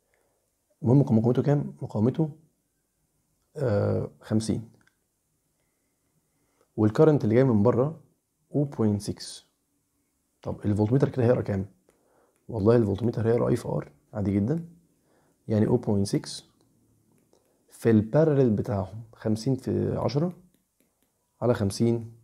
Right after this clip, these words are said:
بلس عشرة. نشوف هيطلع كام. أو بوينت سكس في خمسين في عشرة على ستين، يعني خمسة فولت.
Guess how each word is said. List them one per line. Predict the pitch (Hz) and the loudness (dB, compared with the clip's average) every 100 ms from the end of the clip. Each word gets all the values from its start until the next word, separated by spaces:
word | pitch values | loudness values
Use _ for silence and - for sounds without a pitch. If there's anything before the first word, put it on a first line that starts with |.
| _ _ - | _ _ -16
بلس | 123 101 90 | -6 -6 -6
عشرة. | 98 - _ _ _ _ _ _ _ _ _ _ _ _ _ _ _ _ _ - | -12 -16 _ _ _ _ _ _ _ _ _ _ _ _ _ _ _ _ _ -16
نشوف | - 101 98 | -6 -4 -4
هيطلع | 101 - | -8 -10
كام. | 95 98 _ _ _ _ _ _ _ _ _ - | -10 -18 _ _ _ _ _ _ _ _ _ -6
أو | 101 | -6
بوينت | - - 95 | -4 -4 -4
سكس | - 131 - 98 | -2 -4 -2 -6
في | - | -6
خمسين | - - - 123 143 139 131 | -10 -8 -2 0 2 0 -2
في | - - | -6 -4
عشرة | 104 117 139 143 143 - _ _ | -4 -2 -2 -2 -4 -16 _ _
على | - 104 101 | -4 0 0
ستين، | - _ - 143 156 147 - _ _ _ _ - | -4 _ -4 -2 -2 -4 -14 _ _ _ _ -2
يعني | 110 110 | 2 2
خمسة | - 104 117 | 2 -2 -2
فولت. | 117 - - | -10 -12 -20